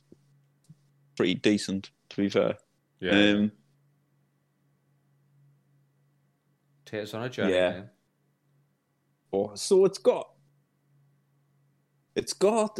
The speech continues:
Speaker 1: it, it's, it's got the, the pale ale, like, sort of standard hoppy,
Speaker 2: That
Speaker 1: like,
Speaker 2: classic,
Speaker 1: sort
Speaker 2: that
Speaker 1: of
Speaker 2: classic
Speaker 1: the
Speaker 2: hoppiness.
Speaker 1: classic pale ale.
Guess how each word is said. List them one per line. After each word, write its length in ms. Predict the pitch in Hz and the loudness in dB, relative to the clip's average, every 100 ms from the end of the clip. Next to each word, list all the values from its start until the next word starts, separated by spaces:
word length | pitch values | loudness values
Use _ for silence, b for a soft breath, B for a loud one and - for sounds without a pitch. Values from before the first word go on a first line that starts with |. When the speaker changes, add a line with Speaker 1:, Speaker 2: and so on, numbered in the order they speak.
| - | -8
Speaker 1:
it, 220 | 113 147 131 | -2 -2 -2
it's, 600 | 85 - - - - - | -2 -2 -2 -6 -6 -8
it's 240 | 123 - | -8 -8
got 440 | - 160 135 - 165 | -8 -4 -4 -6 -2
the, 500 | 147 143 139 139 - | 2 4 4 2 -2
the 100 | 120 | -10
pale 460 | - - 131 127 123 | -8 0 2 4 4
ale, 360 | 123 123 117 | 4 4 2
like, 200 | 117 113 | -2 -6
sort 200 | - 101 | -6 -6
of 60 | - | -6
standard 640 | - - 117 113 110 110 - | -10 -8 -6 -4 -4 -6 -6
hoppy, 680 | - - 101 101 101 107 - _ _ _ _ | -10 -4 -2 -2 -2 -4 -6 _ _ _ _
Speaker 2:
That 80 | - | -18
Speaker 1:
like, 140 | - | -16
Speaker 2:
classic, 300 | - 120 107 - | -12 -6 -6 -2
Speaker 1:
sort 340 | 98 55 95 | -2 0 2
Speaker 2:
that 80 | 98 | 2
Speaker 1:
of 120 | 98 | 0
Speaker 2:
classic 360 | 131 120 - 120 | -2 -4 -4 -6
Speaker 1:
the 60 | |
Speaker 2:
hoppiness. 220 | - 123 | -4 -6
Speaker 1:
classic 560 | - 175 95 - 165 - | 0 2 2 0 0 2
pale 220 | 175 131 123 | 2 4 4
ale. 140 | 90 | 2